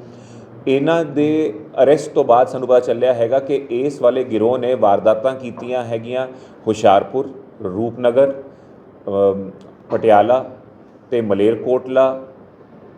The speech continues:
ਪੰਜਾਬ ਦੇ ਵਿੱਚ ਅਤੇ, ਅ, ਅੰਬਾਲਾ ਤੇ ਯਮੁਨਾਨਗਰ ਹਰਿਆਣਾ ਦੇ ਵਿੱਚ। ਇਹ ਇੰਟਰਸਟੇਟ ਗੈਂਗ ਦੇ ਤਿੰਨ ਮੈਂਬਰ ਨੇ, ਜਿਹੜੇ ਤਿੰਨੋਂ ਅਰੈਸਟ ਕੀਤੇ ਗਏ ਨੇ।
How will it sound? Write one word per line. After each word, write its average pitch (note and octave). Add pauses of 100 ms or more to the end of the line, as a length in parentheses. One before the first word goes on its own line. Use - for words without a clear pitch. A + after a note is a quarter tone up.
(140)
ਪੰਜਾਬ G#2
ਦੇ C#3
ਵਿੱਚ D#3 (200)
ਅਤੇ, B2 (400)
ਅ, A2
ਅੰਬਾਲਾ A2
ਤੇ A2
ਯਮੁਨਾਨਗਰ A#2+
ਹਰਿਆਣਾ G2+
ਦੇ G2
ਵਿੱਚ। F2+
ਇਹ A#2+
ਇੰਟਰਸਟੇਟ D3
ਗੈਂਗ A2
ਦੇ C3
ਤਿੰਨ B2+
ਮੈਂਬਰ A#2
ਨੇ, A#2+
ਜਿਹੜੇ A2
ਤਿੰਨੋਂ G#2+
ਅਰੈਸਟ G#2
ਕੀਤੇ A2
ਗਏ G2+
ਨੇ। B2